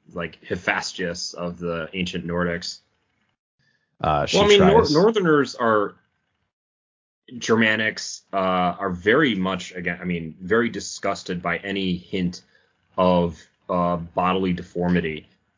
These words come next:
Speaker 1: I mean, and this is, you notice this throughout, like, Germanic culture,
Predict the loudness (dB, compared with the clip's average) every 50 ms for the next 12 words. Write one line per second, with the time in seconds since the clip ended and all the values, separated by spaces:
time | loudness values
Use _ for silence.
0 | _ _ _ -4 0 2 2 4 4 4 4 4 2 2 0 -2 -10 _ -20 -18
1 | -16 -14 -8 0 2 2 2 2 2 0 -2 -2 -6 -10 -10 -10 -6 -2 0 2
2 | 4 4 4 4 2 0 0 -2 -2 -2 -2 -4 -2 0 0 2 2 0 0 -2
3 | -4 -6 -6 -8 -6 -4 -2 -2 -2 -2 -2 -4 -8 -6 -4 -4 -4 -4 -4 -4
4 | -4 -4 -4